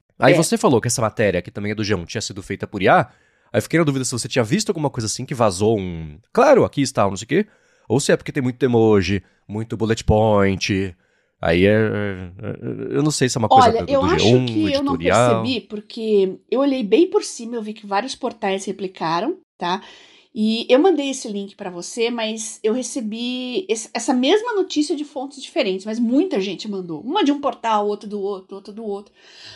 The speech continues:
Speaker 2: Aí o que que eu fiz? Pra eu saber o que que realmente tava acontecendo, eu joguei na Perplexity. Aí a
Speaker 1: Uhum.
Speaker 2: Perplexity contextualizou, tal.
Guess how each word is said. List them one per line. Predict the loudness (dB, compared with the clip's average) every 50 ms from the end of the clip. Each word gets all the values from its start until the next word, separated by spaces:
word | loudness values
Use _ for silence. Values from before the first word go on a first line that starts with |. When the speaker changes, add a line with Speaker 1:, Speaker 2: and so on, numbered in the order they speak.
| -2 0
Speaker 2:
Aí | 2 4 4
o | 4
que | 2 2
que | 4 4
eu | 4
fiz? | 2 2 -2 -2 -2 -2 -4
Pra | -2 -4 -2 -2
eu | -2 -4
saber | 0 0 0 0 0 -4
o | -4 -6
que | -8 -12
que | -6 -4 -2
realmente | 0 0 0 0 -4 -4
tava | -4 -4 -4
acontecendo, | -4 -8 -12 -8 -8 -8
eu | -6 -6
joguei | -6 -6 -6
na | -6 -8
Perplexity. | -4 -2 -2 -2 0 2 2 2 2 0 -2 -10 -16 -16 -18 -20 _ _ _ _
Aí | 0 2 2
a | 2
Speaker 1:
Uhum. | 0
Speaker 2:
Perplexity | -2 -2 -2 -2 0 0 0 0 -2 -8 -14
contextualizou, | -12 -12 -14 -12 -12 -14 -8 -4 -2 4 6 6 6 6 4 0 -2 0 0 0 0 -2 -2 -2 -4 -6
tal. | -8 -6 -4 -2 0 0 2 0 0 -2 -6